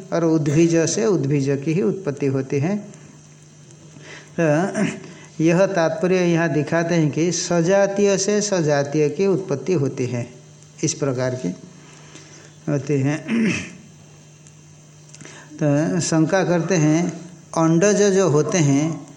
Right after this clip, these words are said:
वो अंडज से उत्पन्न होता है ना, ना अंड से उत्पन्न होते हैं? जो अंडज होता है, मान लीजिए जो पक्षी होते हैं, वो पक्षी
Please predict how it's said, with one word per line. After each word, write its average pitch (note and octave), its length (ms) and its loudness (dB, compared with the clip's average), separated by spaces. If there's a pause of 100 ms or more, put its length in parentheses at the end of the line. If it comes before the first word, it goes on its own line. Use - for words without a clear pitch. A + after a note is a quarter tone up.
(220)
वो F3 180 2
अंडज F#3 600 2
से G#3 100 2
उत्पन्न G3 400 2
होता F#3 280 0
है F#3+ 60 0
ना, G3+ 140 2
ना G3+ 120 2
अंड E3+ 360 4
से F#3 140 0
उत्पन्न E3+ 400 0
होते D3+ 300 0
हैं? C#3 360 -2 (1160)
जो E3+ 140 2
अंडज E3 280 2
होता D#3 260 2
है, D3+ 100 2
मान E3+ 200 2
लीजिए F#3+ 300 4
जो F#3 160 0
पक्षी F3+ 340 -2
होते C#3+ 300 2
हैं, B2 320 -2 (560)
वो E3+ 80 2
पक्षी E3+ 480 2